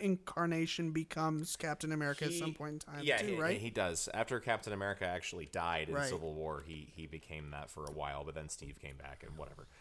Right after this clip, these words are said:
Speaker 2: Um, <laughs> so there's, you know, people, comic book deaths
Speaker 1: He has,
Speaker 2: are,
Speaker 1: like,
Speaker 2: are
Speaker 1: nine lives.
Speaker 2: usually not permanent. So.
Speaker 1: Right.
Speaker 2: But anyway, uh, this is just a really fun time to be alive. Uh,
Speaker 1: Yeah,
Speaker 2: and be
Speaker 1: I'm
Speaker 2: a movie fan and a comic book person. So.
Speaker 1: I will basically mirror all of that.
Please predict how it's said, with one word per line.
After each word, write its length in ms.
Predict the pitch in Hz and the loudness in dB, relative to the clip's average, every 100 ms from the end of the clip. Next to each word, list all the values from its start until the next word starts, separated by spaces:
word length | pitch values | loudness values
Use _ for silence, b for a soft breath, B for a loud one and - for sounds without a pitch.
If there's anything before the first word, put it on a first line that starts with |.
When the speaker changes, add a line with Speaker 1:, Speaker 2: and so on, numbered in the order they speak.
| b b | b b
Speaker 2:
Um, 260 | 104 98 98 95 | 8 10 10 6
<laughs> 80 | - | 8
so 340 | 254 262 123 120 | 12 12 12 6
there's, 240 | 113 92 - - | 4 2 -4 -6
you 80 | 85 | -6
know, 120 | - 104 - | -6 -4 0
people, 320 | 139 120 117 B B - | 2 2 0 B B 10
comic 240 | 196 185 | 12 12
book 180 | 147 110 | 8 8
deaths 200 | 135 220 | 8 12
Speaker 1:
He 60 | |
has, 120 | 220 214 | 12 12
Speaker 2:
are, 60 | |
Speaker 1:
like, 160 | 233 - | 12 12
Speaker 2:
are 100 | 175 | 12
Speaker 1:
nine 320 | 170 175 175 | 12 12 12
lives. 320 | 160 160 165 | 12 12 12
Speaker 2:
usually 260 | 156 135 131 | 12 10 10
not 280 | 123 101 98 | 8 6 4
permanent. 500 | 107 87 80 78 - | 0 0 -4 -6 -2
So. 140 | 160 | 4
Speaker 1:
Right. 300 | 147 143 147 147 b b b | 6 6 4 -2 b b b
Speaker 2:
But 100 | 120 | 2
anyway, 460 | 127 117 101 92 90 - | 2 2 2 2 0 -2
uh, 300 | 101 101 101 95 92 | 0 2 0 -2 2
this 280 | 127 127 147 | 4 6 4
is 140 | 139 | 2
just 280 | 143 135 - | 4 4 4
a 80 | 131 | 4
really 460 | 123 123 120 120 | 6 6 6 4
fun 520 | 117 - - 113 107 | 0 -2 6 6 6
time 300 | 101 110 101 | 4 4 4
to 80 | 92 | 2
be 140 | 85 80 | 0 0
alive. 420 | 71 60 - - B B | 0 -4 -6 -12 B B
Uh, 140 | 107 | 10
Speaker 1:
Yeah, 300 | 202 175 156 | 12 12 10
Speaker 2:
and 80 | 160 | 8
be 60 | 170 | 10
Speaker 1:
I'm 160 | 180 | 10
Speaker 2:
a 20 | 175 | 8
movie 280 | 92 90 | 4 0
fan 400 | 80 90 85 85 | 0 2 2 0
and 120 | - 80 | -2 -2
a 260 | 80 78 - | 0 -2 -4
comic 380 | - 85 80 76 | -4 -2 -2 -4
book 260 | 78 - - - - | -4 -6 -10 -16 -8
person. 320 | 73 - 67 - | -6 -6 -10 -10
So. 140 | - 165 | 2 6
Speaker 1:
I 160 | 170 | 6
will 200 | 165 165 | 8 6
basically 560 | 165 160 151 156 156 151 | 6 6 4 4 4 6
mirror 440 | 139 143 135 135 | 6 6 6 4
all 360 | 135 139 135 143 | 4 4 6 4
of 100 | 139 | 2
that. 340 | 131 127 127 | 4 4 0